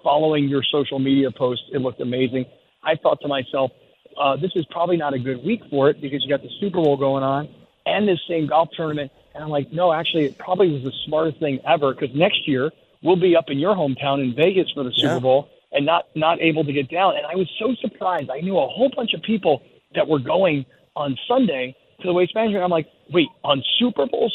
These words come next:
Speaker 1: Sunday, you're
Speaker 2: Yeah.
Speaker 1: going to the final of a regular P G A Tour event?" And I've never been, and people have the exact same reaction you have, which is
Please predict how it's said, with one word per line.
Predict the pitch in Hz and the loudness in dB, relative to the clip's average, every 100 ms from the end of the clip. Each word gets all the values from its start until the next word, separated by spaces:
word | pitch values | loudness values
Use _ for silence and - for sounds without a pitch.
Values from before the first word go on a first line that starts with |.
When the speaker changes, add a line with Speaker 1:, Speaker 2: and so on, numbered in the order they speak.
| - | 0
Speaker 1:
Sunday, | 220 220 139 120 117 - _ _ - | 2 2 0 -4 -8 -14 _ _ -2
you're | 180 | 2
Speaker 2:
Yeah. | 160 | 2
Speaker 1:
going | 170 208 220 - | 0 0 0 0
to | 180 | -2
the | 143 - - | -4 -6 -6
final | 160 180 202 208 - | -2 2 4 4 0
of | 135 | 2
a | 139 | 2
regular | 120 135 160 190 180 180 | 2 -2 0 2 4 2
P | 180 190 165 | 0 -2 0
G | 180 170 | 2 2
A | 156 - | 2 -4
Tour | 156 170 | -2 0
event?" | 175 220 247 - _ _ _ | 2 0 -2 -14 _ _ _
And | 156 151 - | 2 2 2
I've | 170 220 | 2 2
never | 175 151 165 175 180 | 2 0 0 4 2
been, | 143 143 180 226 226 - _ 151 | 2 -2 0 0 -2 -14 _ -4
and | 147 | -2
people | - 190 190 165 - - | -2 0 2 2 0 -6
have | 156 | -2
the | 160 | 0
exact | 131 120 160 170 | -2 -2 -4 -2
same | 185 175 | -4 0
reaction | 165 156 151 139 147 | 2 2 0 -4 -2
you | 160 | 0
have, | 143 123 | -2 0
which | 135 - | -2 2
is | 135 | 0